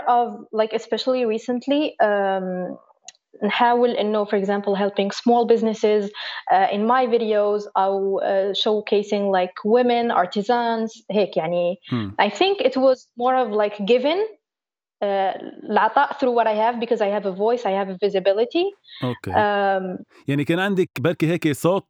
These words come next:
Speaker 2: آه، صوت أعلى من، من غيرك، إذا بدك، عم توصلي صوتك أكتر بطريقة مش، آه،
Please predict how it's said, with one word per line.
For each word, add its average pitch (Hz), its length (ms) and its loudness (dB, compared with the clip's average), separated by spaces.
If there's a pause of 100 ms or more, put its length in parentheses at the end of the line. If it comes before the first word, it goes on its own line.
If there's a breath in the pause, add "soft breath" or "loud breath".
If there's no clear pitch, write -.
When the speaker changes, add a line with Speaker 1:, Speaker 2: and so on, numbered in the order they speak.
(140)
Speaker 2:
آه، 123 340 0
صوت 165 380 -2
أعلى 165 280 2
من، 135 120 0
من 120 240 0
غيرك، 135 380 0
إذا 113 160 -2
بدك، 120 300 -2
عم 110 120 -2
توصلي 151 340 -2
صوتك 147 440 -4
أكتر 160 300 -2
بطريقة 156 460 0
مش، - 460 -4
آه، 117 480 -2